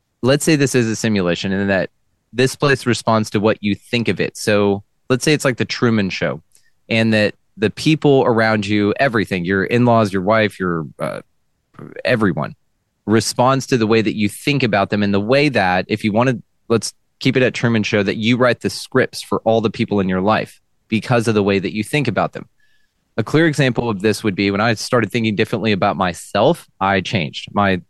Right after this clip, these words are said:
my script changed, uh, immediately things changed within my environment. Now, there were still things in my life,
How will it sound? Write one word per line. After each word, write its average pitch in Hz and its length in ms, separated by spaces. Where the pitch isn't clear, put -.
my 101 300
script - 280
changed, 110 380
uh, 92 140
immediately 110 540
things 107 240
changed 98 280
within 98 220
my 90 140
environment. 87 400
Now, 104 240
there 110 120
were 110 60
still 143 280
things 117 500
in 107 220
my 104 140
life, 113 300